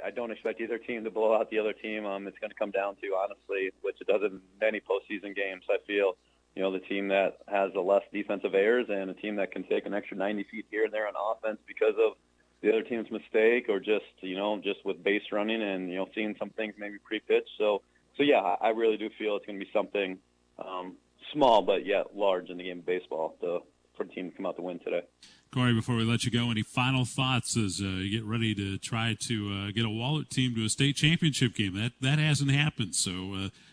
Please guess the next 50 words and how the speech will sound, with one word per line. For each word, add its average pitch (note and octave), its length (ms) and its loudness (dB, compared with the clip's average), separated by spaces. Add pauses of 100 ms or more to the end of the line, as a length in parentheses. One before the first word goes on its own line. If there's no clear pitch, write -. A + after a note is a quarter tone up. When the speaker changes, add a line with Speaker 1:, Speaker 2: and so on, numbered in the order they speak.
(120)
Speaker 2:
that's, C3 260 4
Speaker 1:
Yeah. C3 80 6
Speaker 2:
that's B2+ 160 4
the C3+ 100 6
goal. A#2+ 380 -2 (640)
Speaker 1:
Yeah, B2+ 300 4
that, A#2 180 4
that, - 160 -2
that B2+ 160 2
is, B2 200 2
that B2 180 2
is A#2 160 -2
the C3 80 -2
goal, A2 340 2
and, G2+ 140 -10
you G#2 80 -10
know, G#2 80 -6
we're G2+ 140 -10
just - 100 -16
one A2 120 -4
pitch A2 240 -4
at G#2 140 2
a G2 40 -6
time. G2+ 380 -6
But, G2 160 -2
uh, F#2 140 2 (360)
you G2 100 -8
know, G#2+ 100 -2
it C#3 60 0
was A#2+ 180 -2
so, B2 240 2
it C#3 60 0
was A#2+ 160 -2
so A#2 200 4
cool A#2+ 200 -2
the G#2+ 120 4
other G#2+ 160 2
night, G#2 320 0
um, G2+ 220 0
just G2 220 -8
seeing A2+ 140 -2
everybody G2+ 440 -2
down G2 320 2
there G2+ 80 -4
and F#2+ 120 -8
just, - 220 -10
uh, G2 140 4 (140)
what G#2+ 140 0
the G2+ 80 -8
community's G2+ 540 -4